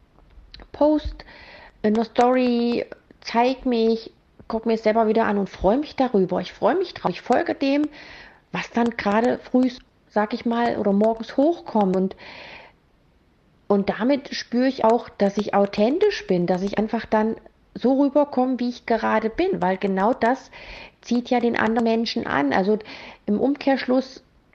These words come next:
wenn du deinen Impulsen folgst, bist du viel, stehst mitten im Leben, machst genau das, wonach dir ist und dann bist du, ja, wie gesagt, viel authentischer und kommst, Anführungsstrichen, normal rüber, als dieses gestellte, irgendeinen Post machen und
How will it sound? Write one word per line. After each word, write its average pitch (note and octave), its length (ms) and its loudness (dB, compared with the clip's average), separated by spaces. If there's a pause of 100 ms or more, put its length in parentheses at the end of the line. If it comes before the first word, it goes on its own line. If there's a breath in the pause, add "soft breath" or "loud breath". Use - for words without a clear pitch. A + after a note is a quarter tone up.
(300)
wenn A3 140 2
du B3+ 80 2
deinen A#3+ 160 2
Impulsen E4+ 600 0
folgst, C4 580 0 (560 loud breath)
bist A#3+ 220 -4
du B3 60 -2
viel, C4+ 520 0 (1700)
stehst C4+ 280 -2
mitten C4+ 200 0
im C4 60 2
Leben, B3+ 680 0 (280)
machst B3 320 -2
genau B3 280 2
das, C4 220 -2
wonach A#3 300 0
dir - 160 0
ist C4+ 180 -2
und A3 180 -2
dann B3 240 0
bist C4 200 -4
du, C4 240 0 (640)
ja, A3+ 260 -2
wie B3 80 -2
gesagt, B3+ 360 -2
viel - 200 0
authentischer C4 760 0 (440 loud breath)
und A3 140 -2
kommst, B3 340 0
Anführungsstrichen, A#3 540 0
normal A3+ 380 2
rüber, E4 340 6
als G3 180 -2
dieses A3 280 -4
gestellte, B3+ 440 2
irgendeinen A#3+ 340 0
Post C#4 380 0
machen A#3+ 280 -2
und A3+ 260 -2